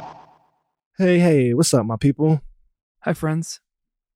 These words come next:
Speaker 1: We are here and we are Ergo. I am Damon.
Speaker 2: I am Kiss.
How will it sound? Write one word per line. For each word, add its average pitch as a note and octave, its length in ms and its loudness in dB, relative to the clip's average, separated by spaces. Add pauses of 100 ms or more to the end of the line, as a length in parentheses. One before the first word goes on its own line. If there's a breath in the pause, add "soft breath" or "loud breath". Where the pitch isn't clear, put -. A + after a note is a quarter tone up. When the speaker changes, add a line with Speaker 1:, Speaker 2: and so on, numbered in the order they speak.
(100)
Speaker 1:
We D#3 180 2
are C#3 180 4
here E3 420 2
and B2 280 0
we D3 160 -2
are B2 260 -4
Ergo. E3 500 2
I C#3+ 180 -2
am A#2 200 -2
Damon. E3+ 480 0 (280)
Speaker 2:
I D#3+ 160 -6
am D#3+ 200 -2
Kiss. - 460 -6